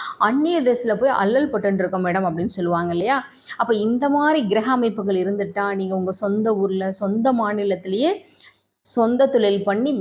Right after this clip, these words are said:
மிகப்பெரிய அச்சீவ்மெண்ட்ஸ் பண்ணலாம். அதே மாதிரி வந்து பாத்தீங்கன்னா உங்களுடைய பத்தாம் அதிபதி, இப்ப நவாம்சத்துக்கு போயிடுங்க. நவாம்சத்துல வந்து பாத்தீங்க அப்படின்னா அதுல ஸ்திரராசி,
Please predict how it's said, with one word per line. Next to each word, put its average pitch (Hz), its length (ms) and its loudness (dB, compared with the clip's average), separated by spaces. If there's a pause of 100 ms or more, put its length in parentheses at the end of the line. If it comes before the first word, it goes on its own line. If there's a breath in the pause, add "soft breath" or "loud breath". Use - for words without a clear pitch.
(160)
மிகப்பெரிய 320 500 2
அச்சீவ்மெண்ட்ஸ் 202 460 -2
பண்ணலாம். 175 400 -4
அதே 175 320 2
மாதிரி 277 240 4
வந்து 208 220 2
பாத்தீங்கன்னா 185 380 -2 (460 loud breath)
உங்களுடைய 311 720 4
பத்தாம் 254 560 0
அதிபதி, 202 560 2
இப்ப 185 180 -4
நவாம்சத்துக்கு 214 680 2
போயிடுங்க. 170 340 -2 (1400 loud breath)
நவாம்சத்துல 254 720 4
வந்து 196 240 0
பாத்தீங்க 196 420 0
அப்படின்னா 180 320 -2 (320 loud breath)
அதுல 196 260 2 (120)
ஸ்திரராசி, 294 1040 2